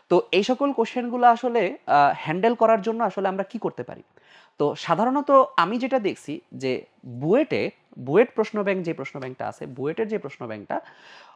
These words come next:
ওইখানে আগে যখন বুয়েটে এমসিকিউ ছিল, ধরো বারো সাল, এগারো সাল, দশ সাল, ওই টাইমগুলোতে যে এমসিকিউগুলা ছিল, ওই এমসিকিউগুলা তুমি যদি একটু প্র্যাকটিস করো, ওইটার সাথে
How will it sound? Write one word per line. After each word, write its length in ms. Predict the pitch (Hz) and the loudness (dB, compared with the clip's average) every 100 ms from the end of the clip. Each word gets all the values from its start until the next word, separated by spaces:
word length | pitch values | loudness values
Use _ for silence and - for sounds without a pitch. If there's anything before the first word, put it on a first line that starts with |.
| - | 2
ওইখানে 500 | 196 208 277 147 165 - _ | 2 6 4 2 -4 -14 _
আগে 400 | - 151 226 165 | -2 -2 0 -2
যখন 380 | 139 143 185 180 | -2 -6 -4 -6
বুয়েটে 480 | 139 160 170 190 190 - | -4 -4 -2 -2 -2 -2
এমসিকিউ 500 | 165 180 233 226 240 | -2 -2 -8 -6 -6
ছিল, 320 | - 127 127 277 _ _ 123 | -6 -6 -6 -6 _ _ -8
ধরো 200 | 131 123 | -4 0
বারো 280 | 127 131 | 2 2
সাল, 300 | 139 135 120 | 0 -2 -2
এগারো 320 | 117 113 123 127 | -2 -2 -2 -4
সাল, 280 | - 120 | -6 -8
দশ 200 | 117 117 | -6 -8
সাল, 260 | - 120 107 - 175 | -8 -10 -12 -4 -2
ওই 100 | 214 | 0
টাইমগুলোতে 520 | 220 214 202 202 208 | -2 -2 -4 -4 -2
যে 160 | 190 | -2
এমসিকিউগুলা 560 | 156 147 175 202 185 165 | -2 -4 -6 -4 -2 -4
ছিল, 260 | - 123 202 - - - _ | -6 -10 -10 -12 -20 -20 _
ওই 200 | 247 285 | 4 4
এমসিকিউগুলা 840 | 240 226 226 240 233 185 113 131 - - | 2 0 -6 -6 -4 0 2 0 -2 -8
তুমি 180 | 190 | -6
যদি 140 | 208 208 | -4 -4
একটু 140 | 214 | -6
প্র্যাকটিস 460 | 208 220 220 202 - | -2 -2 -2 -8 -6
করো, 300 | 123 120 - _ - | -6 -4 -6 _ -4
ওইটার 240 | 233 302 | -2 -4
সাথে 460 | - 214 - 135 | -4 -6 -4 -6